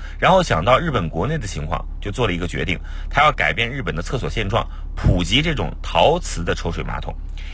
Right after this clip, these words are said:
一九一二年，大仓从父亲那儿拿到了一笔资金，建了一个制作陶瓷的实验室，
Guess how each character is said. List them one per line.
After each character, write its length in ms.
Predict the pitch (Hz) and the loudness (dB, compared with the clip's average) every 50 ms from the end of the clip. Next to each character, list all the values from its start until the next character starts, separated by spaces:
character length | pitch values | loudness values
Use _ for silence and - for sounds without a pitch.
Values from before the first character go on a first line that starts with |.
| - - | -6 -2
一 100 | - 160 | 0 2
九 80 | 160 | 4
一 80 | 151 160 | 4 4
二 140 | 170 165 151 | 4 4 4
年， 200 | 139 131 131 - - | 4 2 0 0 2
大 140 | - 160 147 | 2 2 4
仓 160 | - 151 147 | 4 2 2
从 240 | 135 131 123 131 139 | 2 0 0 0 -2
父 140 | 131 143 139 | -2 -2 -2
亲 120 | 123 117 | 0 2
那 100 | 117 123 | 4 4
儿 140 | 117 107 95 - - - - | 4 4 4 2 -4 -8 -4
拿 140 | - 90 107 | 0 2 4
到 100 | 127 127 | 6 6
了 60 | 120 | 4
一 80 | 117 117 | 4 0
笔 100 | 90 85 | -2 -4
资 160 | 78 - 113 | -4 -4 -4
金， 180 | 107 120 127 117 - - - | -2 -2 -2 -4 -4 -8 -6
建 220 | - - 143 135 | -2 0 2 2
了 60 | 123 113 | 2 2
一 120 | 110 110 110 | 0 0 2
个 260 | 113 117 107 98 85 - - - | 2 4 4 4 2 -2 -6 -6
制 160 | - - 147 | -4 -2 0
作 140 | 127 135 127 | 2 2 2
陶 180 | - - 98 120 | 2 4 2 2
瓷 100 | - - | 2 0
的 80 | 131 | -2
实 140 | 131 - - | -2 0 0
验 160 | 139 135 131 | 2 2 2
室， 180 | 127 - 135 - | 2 0 -2 -2